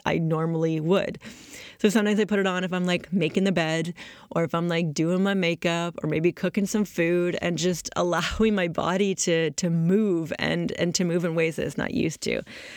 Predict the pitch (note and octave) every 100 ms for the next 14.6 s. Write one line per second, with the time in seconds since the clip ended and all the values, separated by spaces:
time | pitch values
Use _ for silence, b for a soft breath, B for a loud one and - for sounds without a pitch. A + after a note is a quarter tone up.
0 | B - A3+ G#3+ G#3 A3 C#4 B3 G3 -
1 | - - F#3+ F3+ F3+ F3 - F3 E3 -
2 | - D3+ D#3 - - D#3+ D#3 D#3 D3 -
3 | D3+ E3+ F3+ - - D#3 D#3+ D3+ D3+ -
4 | - - - - F3 D#3+ F#3+ G#3 F#3 E3+
5 | D#3+ D#3 D3+ D3 D3+ D3+ E3+ E3 - G3
6 | A3+ F3 C#3+ D3 F3 E3 - D3+ D#3 D3
7 | D3+ D#3 C3+ - E3 B3 B3 B B B
8 | F#3+ F3+ F3 - D#3+ D#3 D3+ - - -
9 | - - B B B B - G#3+ - G3
10 | G3 G#3+ F#3+ G3 G3 A3 A3 G#3 G#3 A3+
11 | A3+ A3 A3 G#3 G#3 A3+ C4+ - - B
12 | - G3 F#3 F3+ F3 E3+ _ - F3 G3+
13 | G#3+ G3 G3 - A3+ F#3+ F#3+ F#3+ F3+ F#3+
14 | F3 E3 E3+ F3 A3+ A#3+